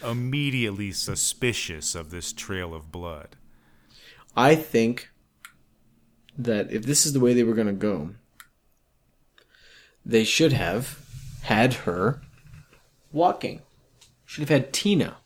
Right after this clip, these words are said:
Speaker 2: walking in the bag with the bag draped over her. They should have had her walking and the blood trail was behind her or whatever. That's fine,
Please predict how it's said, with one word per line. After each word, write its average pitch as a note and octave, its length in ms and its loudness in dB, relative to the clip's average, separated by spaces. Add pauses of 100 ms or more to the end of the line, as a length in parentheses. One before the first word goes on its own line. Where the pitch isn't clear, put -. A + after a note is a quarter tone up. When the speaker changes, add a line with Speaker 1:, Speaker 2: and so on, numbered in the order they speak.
(100)
Speaker 2:
walking C3 640 4
in C#3 160 4
the C#3 80 4
bag A2 320 2
with A2 140 -2
the A#2 40 -4
bag B2 300 2
draped A2+ 260 0
over G2+ 260 -2
her. A2+ 120 -8
They F#2 160 -4
should A#2 200 -4
have A2 100 -6
had G#2+ 140 -2
her G2+ 100 -2
walking C3 580 0 (400)
and A2 140 2
the F#2 40 0
blood A#2 360 2
trail B2+ 260 4
was A#2+ 120 2
behind A#2+ 380 0
her C3 100 2
or A#2+ 60 0
whatever. A2+ 320 0
That's G2 220 -8
fine, B2 380 -2